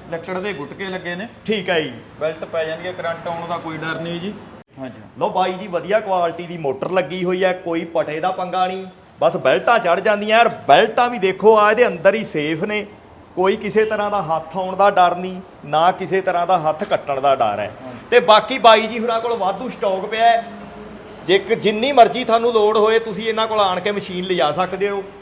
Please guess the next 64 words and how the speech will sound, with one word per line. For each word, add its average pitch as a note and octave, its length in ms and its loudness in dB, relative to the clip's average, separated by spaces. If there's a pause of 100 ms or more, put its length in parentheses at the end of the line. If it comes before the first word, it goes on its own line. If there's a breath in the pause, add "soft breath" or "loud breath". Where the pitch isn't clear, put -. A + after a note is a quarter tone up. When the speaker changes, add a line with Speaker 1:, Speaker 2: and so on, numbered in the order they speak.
(120)
Speaker 2:
ਵੀ F#3 160 -4
ਇਹ A3 100 -2
ਨਾ A#3 140 -2
ਹੋਏ G3+ 240 -2
ਵੀ G3+ 100 -4
ਗਾਹਕ F3 300 4
ਆਉਣਗੇ G3 340 -4
ਤੇ G#3 80 -8
ਮਸ਼ੀਨ E3+ 340 -10
ਨਹੀਂ F#3 160 -8
ਮਿਲਣੀ, F#3 360 -6 (240)
ਵਾਧੂ F#3+ 280 0
ਮਾਲ F#3 220 0
ਪਿਆ C#3 220 -4
ਹੈ A#2+ 80 -4
ਜੀ। A2+ 100 -12
ਅੱਛਾ C#4 320 -4
ਬਾਈ C4+ 240 0
ਜੀ, C#4 100 -2
ਹੁਣ C#4 140 0
ਇਹਦੇ C4+ 180 0
ਬਾਰੇ C#4 240 4
ਦਿਓ F3+ 220 -2
ਜੀ G3 100 -8
ਜਾਣਕਾਰੀ। D3 460 -2 (260)
Speaker 1:
ਇਹ G3+ 120 -8
ਮਸ਼ੀਨ G#3+ 320 -10
ਆਪਣੀ G#3+ 260 -4
ਪਹਿਲਾਂ G3 320 -4
ਵਾਲੇ G3+ 140 -2
ਮਾਡਲ F3+ 300 -2
ਆ E3+ 120 2
ਗਏ D#3+ 120 -4
ਜੀ। D#3+ 120 -10 (220)
Speaker 2:
ਠੀਕ G3 220 2
ਹੈ E3 100 2
ਜੀ। C3+ 60 -2
Speaker 1:
ਜਿਹੜੇ G#3 120 -6
ਪਹਿਲਾਂ F#3 280 -4
ਚੱਲਦੇ D#3+ 360 -2
ਆਏ D3+ 100 -2
ਨੇ D3+ 140 -10
ਸ਼ੁਰੂ D#3 240 -10
ਤੋਂ। F#3 160 -10 (220)
Speaker 2:
ਠੀਕ D#3+ 240 -8
ਹੈ। C3 300 -8
Speaker 1:
ਪਹਿਲਾਂ F#3 240 -6
ਆਪਣਾ G3 220 -6
ਲੋਹੇ F3+ 320 -6
ਦਾ F3+ 120 -2
ਆ F3 80 -2
ਜਾਂਦਾ E3+ 200 -6
ਹੁੰਦਾ E3+ 240 -8
ਸੀ F3 100 -12
ਇਹ E3+ 120 -8
ਆਪਣਾ, D#3+ 260 -12 (300)
ਆਪਾਂ D3+ 340 -10
ਇਹ F#3 100 -8
ਹੁਣ F#3+ 140 -8
ਫਾਈਬਰ F#3+ 340 -8
ਦੇ F#3 120 -8
ਵਿੱਚ F3+ 200 -10
ਆ E3 160 -6
ਗਿਆ। E3 220 -8